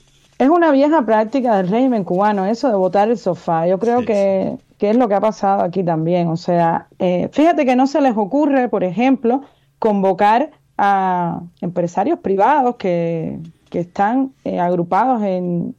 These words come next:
Speaker 1: en los trabajos estos de las mipymes o en negocios particulares, no se les ocurre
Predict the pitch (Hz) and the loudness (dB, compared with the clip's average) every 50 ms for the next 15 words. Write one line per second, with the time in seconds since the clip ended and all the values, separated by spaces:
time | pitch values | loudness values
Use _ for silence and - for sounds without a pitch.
0 | _ - 185 180 180 180 - 85 - 135 - 64 - - - - 165 180 175 - | _ -6 -6 -4 -4 -2 -2 -2 -4 -4 -6 -6 -8 -10 -8 -4 -4 -4 -2 -2
1 | 190 185 185 196 226 247 226 233 233 - 269 240 226 202 190 180 185 180 175 180 | 0 0 0 0 0 0 0 -2 -2 -2 -2 -2 0 0 -2 -2 -2 -4 -4 -2
2 | 262 285 294 277 247 247 262 262 - - - - _ _ - - 190 202 196 196 | 0 0 0 2 0 0 -2 -2 -4 -8 -20 -20 _ _ -4 0 0 0 2 0
3 | 190 185 190 208 233 226 - - - 214 185 - 202 165 190 202 233 240 240 240 | 0 0 0 0 -2 -2 -4 -4 -4 -4 -4 -4 -4 -2 -2 0 2 2 2 0
4 | 240 226 220 226 247 254 - 285 247 233 208 202 196 180 226 254 269 269 240 240 | 0 -2 -2 -2 -2 -2 -2 -2 -2 -2 -2 -4 -4 -2 -2 0 0 0 0 -2
5 | 240 | -2